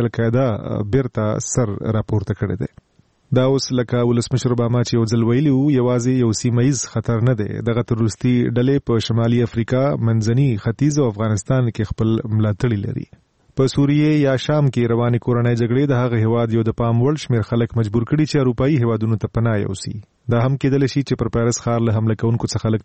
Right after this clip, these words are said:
تر لږه یو یې له همدغو سوریایي کډوالو څخه و. لیکنه زیاتوي د امریکا د ولسمشرۍ انتخاباتو لپاره په پیل شوي کمپاین کې هم اوس ښایي تر ډېره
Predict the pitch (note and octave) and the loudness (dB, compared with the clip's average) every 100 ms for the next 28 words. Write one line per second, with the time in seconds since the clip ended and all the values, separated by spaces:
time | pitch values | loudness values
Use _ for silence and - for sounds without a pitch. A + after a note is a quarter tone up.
0 | A2+ A2 A2 A2+ A2 B2 D3 B2 A2 A#2 | 0 0 2 0 2 2 2 2 2 0
1 | C#3 A#2 G2+ G#2 G#2+ B2+ A2 A#2+ - - | 2 0 0 0 0 0 2 0 -2 -4
2 | - A2+ A2 G#2+ A2 G#2+ B2+ - G#2+ A2+ | -2 0 2 2 0 -2 -6 -4 -2 -2
3 | G2 - - - - - _ _ _ _ | -2 -8 -8 -6 -6 -10 _ _ _ _
4 | A#2+ B2 C#3+ C3+ C3+ C3 C#3 D3 C#3 C3 | -2 0 2 2 2 2 2 2 0 0
5 | A2+ C3 B2+ B2 B2 A#2 B2 G#2+ C#3 D3 | 0 0 2 2 2 0 0 0 0 0
6 | B2 A#2+ A#2 A#2 A2+ G#2+ A#2 A2 - A2+ | -2 -2 -2 0 -2 0 -2 -2 0 -2
7 | G#2 A#2+ A2+ A2+ G#2+ A#2 A2 A2+ C3 C#3+ | 0 0 0 -2 0 0 0 0 2 2
8 | A#2 G#2+ - B2+ C3+ D3 B2 A#2+ C#3+ C3 | 0 -4 -2 0 2 0 0 0 2 2